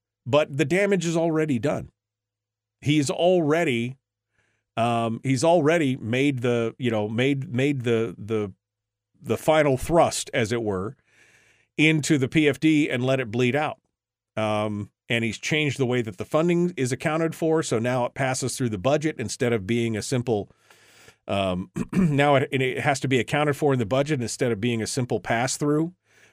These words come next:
which is what it was before. And I don't know how that changes.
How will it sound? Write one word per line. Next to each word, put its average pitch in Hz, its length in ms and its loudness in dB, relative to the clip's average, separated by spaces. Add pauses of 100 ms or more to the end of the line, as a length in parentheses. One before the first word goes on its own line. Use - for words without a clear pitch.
which 120 220 0
is 113 100 -2
what 123 160 2
it 131 80 2
was 131 220 2
before. 123 560 -2 (920)
And 147 580 2 (100)
I 151 160 2
don't 208 160 2
know 196 140 2
how 180 160 0
that 175 200 0
changes. 180 520 -2